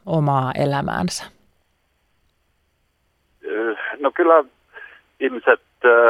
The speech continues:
Speaker 2: ö, puhuvat siitä, että, että tämä on tämmöistä arjen pientä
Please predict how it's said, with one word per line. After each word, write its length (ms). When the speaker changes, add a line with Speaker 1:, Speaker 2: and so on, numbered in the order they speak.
Speaker 2:
ö, 480
puhuvat 460
siitä, 360
että, 380
että 220
tämä 280
on 140
tämmöistä 680
arjen 440
pientä 260